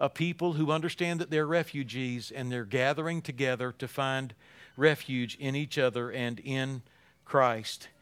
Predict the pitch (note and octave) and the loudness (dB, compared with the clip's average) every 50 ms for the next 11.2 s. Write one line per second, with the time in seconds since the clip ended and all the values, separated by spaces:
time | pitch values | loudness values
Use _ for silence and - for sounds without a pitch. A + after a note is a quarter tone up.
0 | _ - - - - - - _ _ - - C3+ A#2+ G#2+ D3+ D3 D3 D#3+ F3 G3 | _ -20 -20 -20 -20 -20 -20 _ _ -6 -6 -4 0 4 6 6 8 8 8 6
1 | G3 F3 G3+ F#3 - - D#3 C#3+ C3 C#3+ D3 C#3 D3 E3 E3 D#3+ - - C3 B2+ | 6 4 0 0 0 0 0 2 2 2 2 4 4 4 4 2 0 -4 -4 -2
2 | A#2+ A2+ A2 A2 G#2 - - - - - - _ _ _ _ - - _ _ _ | -2 -2 -2 -4 -4 -6 -6 -6 -8 -12 -18 _ _ _ _ -20 -20 _ _ _
3 | _ _ _ _ _ - B2+ C3 - - C#3 C3 A#2 - - - - E3+ D#3+ D3+ | _ _ _ _ _ -8 -6 -6 -4 -2 -2 -2 -2 -4 -4 2 4 4 4 6
4 | D3 C3 A#2 A#2+ A2+ - - - C3+ C#3 D3 D3 C3 A#2+ A2+ G#2+ - - - - | 4 2 0 -2 -4 -6 -6 0 4 6 8 8 8 6 2 -4 -10 -12 -14 -14
5 | - D3 C#3 C#3 C#3 C3 B2 - - B2+ A#2+ B2 A#2+ A2+ - A#2+ A2+ G2+ A2 A2 | -10 -4 0 2 2 2 0 -4 -8 -2 0 0 0 0 -2 -8 -8 -6 -4 -4
6 | A2 G#2+ G2+ A#2+ A#2 A#2+ A#2 A#2 A2+ A2 - - - C3 B2 A#2 - - C3 A#2 | -4 -4 -4 -4 -4 -4 -4 -4 -4 -6 -8 -6 -6 -6 -6 -6 -6 -4 -2 -2
7 | A2+ A2+ A2+ G#2+ - - A2 G#2 G2+ - - A2 A2+ G#2+ G#2 G2 F#2+ F#2 E2 - | -2 -2 -6 -6 -6 -6 -8 -8 -8 -12 -12 -10 -8 -8 -8 -8 -10 -10 -14 -16
8 | _ _ _ _ _ _ _ _ _ _ _ _ _ _ _ _ _ _ _ - | _ _ _ _ _ _ _ _ _ _ _ _ _ _ _ _ _ _ _ -8
9 | B2+ B2 - D3+ C3+ C3 C3+ C3+ C#3 C#3+ D3+ D3+ D3+ D3 C#3+ C#3+ C#3+ B2+ - - | -6 0 2 2 2 2 2 -2 -2 2 4 4 6 6 4 2 0 -2 -4 -8
10 | - - - - - - - _ - D3 D3+ C#3+ C#3+ C#3+ C#3+ B2 - - - - | -8 -10 -14 -20 -20 -20 -4 _ 4 4 6 6 4 2 2 0 -4 -8 -8 -10
11 | - - - | -12 -14 -16